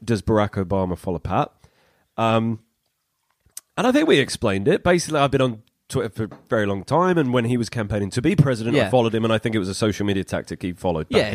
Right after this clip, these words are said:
Speaker 1: everyone.
Speaker 2: fo-, he follows, like, a million people or something, doesn't he?
Speaker 1: Yeah, yeah, it ju-, just making me feel less special. <laughs> So, um,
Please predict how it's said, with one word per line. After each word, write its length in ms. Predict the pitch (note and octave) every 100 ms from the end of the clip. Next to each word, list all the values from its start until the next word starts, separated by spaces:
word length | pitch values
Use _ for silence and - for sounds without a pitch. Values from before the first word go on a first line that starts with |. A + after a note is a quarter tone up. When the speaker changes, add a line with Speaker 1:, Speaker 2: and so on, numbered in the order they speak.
| E3
Speaker 1:
everyone. 100 | F3
Speaker 2:
fo-, 140 | G3
he 60 | F#3
follows, 260 | F3+ F#3+ D3+
like, 140 | D3
a 40 | C#3+
million 300 | B2+ A#2 G#2+
people 300 | A2+ G2+ G2
or 20 |
something, 220 | G2 G2
doesn't 240 | G#2 F#2+ G2+
he? 140 | A#3
Speaker 1:
Yeah, 220 | A3 B2+
yeah, 220 | G#2 C#3+ F#2+
it 80 |
ju-, 100 | - - G2
just 240 | - A#2 G#2
making 160 | G2
me 80 | F#2+
feel 160 | - F3
less 240 | D#3+ G3+
special. 400 | - - G#3+ -
<laughs> 1300 | G3+ - A#3+ B3+ C4 A#3 - - - A3 A3+ B3 A#3 - - - _ - - - - -
So, 460 | - E3 D#3+ D#3+ D#3
um, 420 | D#3 D3+ D3